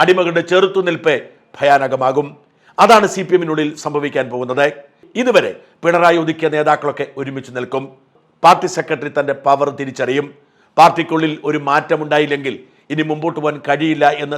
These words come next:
തിരിച്ചറിവുണ്ടാവും. പിണറായിയെ തന്നെ മാറ്റി നിർത്തി തെരഞ്ഞെടുപ്പിനെ നേരിടണം എന്ന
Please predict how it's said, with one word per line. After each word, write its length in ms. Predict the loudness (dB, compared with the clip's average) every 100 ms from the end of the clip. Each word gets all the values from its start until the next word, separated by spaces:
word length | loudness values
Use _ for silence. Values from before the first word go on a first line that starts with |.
| -8
തിരിച്ചറിവുണ്ടാവും. 760 | -10 -6 -4 -6 -4 0 0 0 -8 _ _ _ _
പിണറായിയെ 420 | 2 6 6 4 2
തന്നെ 180 | 0 0 -6 0
മാറ്റി 300 | 2 2 0
നിർത്തി 280 | 2 0 -6 -10 -16 _ _
തെരഞ്ഞെടുപ്പിനെ 480 | 0 2 0 -2 -4
നേരിടണം 440 | -2 -2 0 -2 -4 -6 -8
എന്ന 140 | -4